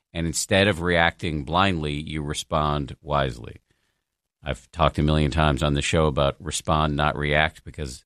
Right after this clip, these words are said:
of all the meditation cliches, it is my favorite. And I think it is,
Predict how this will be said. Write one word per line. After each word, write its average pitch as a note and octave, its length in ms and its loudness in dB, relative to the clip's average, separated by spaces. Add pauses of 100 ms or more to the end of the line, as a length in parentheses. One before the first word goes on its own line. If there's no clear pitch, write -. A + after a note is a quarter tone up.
(100)
of D2+ 120 -6
all E2+ 280 4
the E2 80 -2
meditation D#2 560 -2
cliches, C#2+ 580 -4
it C#2 160 -6
is C#2+ 160 -4
my C2+ 160 0
favorite. D#2 480 -2 (360)
And D#2 60 -2
I D2+ 60 0
think D#2+ 220 0
it C#2+ 80 2
is, C#2+ 300 0